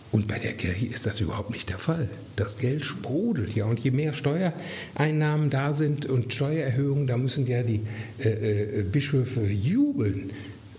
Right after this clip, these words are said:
weil das ja immer sich auf die Kirchensteuer auch niederschlägt. Also ich bin ganz klar der Meinung,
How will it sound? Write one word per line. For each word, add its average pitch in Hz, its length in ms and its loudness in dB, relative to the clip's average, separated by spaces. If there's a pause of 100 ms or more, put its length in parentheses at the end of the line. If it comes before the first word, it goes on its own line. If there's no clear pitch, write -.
weil 131 160 4
das 131 180 2
ja 139 100 6
immer 160 380 2
sich - 220 -6
auf 139 180 0
die 156 80 2
Kirchensteuer 127 640 2
auch 127 200 0
niederschlägt. 92 720 -2
Also 143 160 0
ich - 280 0 (340)
bin 110 280 4
ganz 190 340 2
klar 147 200 4
der 139 120 2
Meinung, 120 480 2